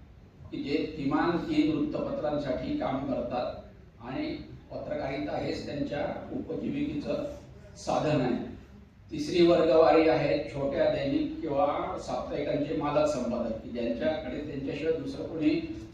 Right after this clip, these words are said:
संपादकीय कामकाज करायला कोणी व्यक्ती नसते, ते एकटीच व्यक्ती सगळी बघत असते, त्यांच्यासाठी अधिस्वीकृती पत्रिका. आणि चौथा प्रकार आहे तो ज्येष्ठ पत्रकार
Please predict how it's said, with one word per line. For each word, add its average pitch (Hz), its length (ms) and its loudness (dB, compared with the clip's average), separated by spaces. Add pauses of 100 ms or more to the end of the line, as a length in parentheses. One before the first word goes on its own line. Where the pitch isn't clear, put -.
(120)
संपादकीय 151 760 -2
कामकाज 135 540 -2
करायला - 340 2
कोणी 139 420 -2
व्यक्ती 117 320 -4
नसते, - 460 -2
ते - 40 0
एकटीच - 360 0
व्यक्ती - 320 -4
सगळी 135 320 -8
बघत 143 360 -4
असते, - 400 -6 (460)
त्यांच्यासाठी - 800 0
अधिस्वीकृती 113 720 -4
पत्रिका. 104 640 -4 (400)
आणि 147 280 2
चौथा 160 760 2
प्रकार 139 340 0
आहे - 320 0 (420)
तो 147 120 2
ज्येष्ठ 147 360 6
पत्रकार - 840 4